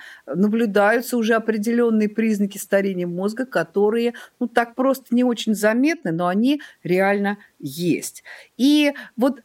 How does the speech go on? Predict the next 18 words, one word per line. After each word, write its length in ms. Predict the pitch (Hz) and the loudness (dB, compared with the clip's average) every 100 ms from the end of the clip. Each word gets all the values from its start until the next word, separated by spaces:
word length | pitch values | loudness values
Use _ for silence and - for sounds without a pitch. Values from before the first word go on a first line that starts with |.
| - | -2
омолодить 800 | 220 277 311 320 254 311 349 - | 4 4 4 2 0 0 0 -2
свой 280 | 285 302 | 2 4
мозг, 540 | 269 269 294 226 - - | 6 6 6 2 0 -2
повысить 520 | 175 196 302 294 262 | 0 2 0 -2 -6
эффективность 640 | 254 277 - 277 277 277 233 | -4 -4 0 2 2 0 -2
его 180 | 233 | 0
работы, 600 | 240 262 226 285 330 180 - - - | 2 0 0 0 0 -2 -6 -12 -4
безусловно, 720 | 180 233 247 - 285 220 214 | 0 0 0 2 2 4 2
можно. 800 | 214 233 302 320 269 196 120 85 - - - | 4 4 4 2 2 0 -2 -4 -14 -18 -2
И 140 | 226 | -2
чем 280 | - 294 269 | 2 4 4
раньше 540 | 302 320 277 - - | 4 2 2 0 -2
мы 100 | 180 | 0
начнём 480 | 202 220 - 254 226 | 0 0 0 2 2
этим 220 | 175 180 | -2 -4
заниматься, 800 | 165 180 196 214 285 320 - 185 - - _ | -4 0 2 2 2 0 -2 -6 -6 -20 _
тем 420 | - - 240 247 233 - - | -10 0 2 2 0 -10 -6
лучше. 640 | 175 220 196 - - - | 0 2 2 0 -6 -8